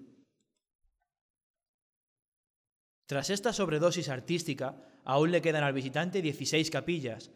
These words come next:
la sacristía y la sala capitular, para terminar en un estado que no será raro que alcance niveles de síndrome de Stendhal.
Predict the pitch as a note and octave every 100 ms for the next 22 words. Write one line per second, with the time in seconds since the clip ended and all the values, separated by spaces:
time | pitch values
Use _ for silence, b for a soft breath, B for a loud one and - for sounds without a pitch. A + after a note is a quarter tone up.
0 | B - C3 C#3+ - C3 - D#3+ G3+ G3+
1 | - - - D3 C3+ D3+ D3+ C#3+ C3+ C#3
2 | D3 E3+ B2 - - - - C#3 C#3 C3
3 | C3 B2+ C3 D#3+ E3 F3 E3+ C#3+ E3 F#3
4 | F#3+ C3+ E3+ F3+ F#3 D3+ D3 C3 B2 B2
5 | F3 F3+ G#3+ G#3 - - C#3 C3+ D3+ F#3
6 | G3+ C#3+ - E3+ E3 D3 B2+ B2 D#3+ D3
7 | B2 A2+ -